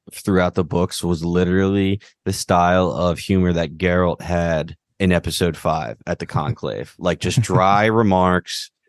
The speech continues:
Speaker 2: Yeah.
Speaker 1: like, n-, no actual laughing, just, like, a little, like,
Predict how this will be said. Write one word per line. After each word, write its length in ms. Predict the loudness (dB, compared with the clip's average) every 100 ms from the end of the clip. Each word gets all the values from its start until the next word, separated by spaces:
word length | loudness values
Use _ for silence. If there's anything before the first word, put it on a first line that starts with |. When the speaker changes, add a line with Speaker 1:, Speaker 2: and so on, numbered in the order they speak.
| -6
Speaker 2:
Yeah. 180 | -2
Speaker 1:
like, 160 | 0 -2 -6
n-, 240 | -6 -6 0
no 280 | 2 2 2
actual 360 | 2 2 0
laughing, 460 | 2 2 0 -4 -8
just, 200 | -8 -6
like, 220 | -6 -6
a 100 | -8
little, 340 | -4 -2 -2
like, 340 | -2 -2 -4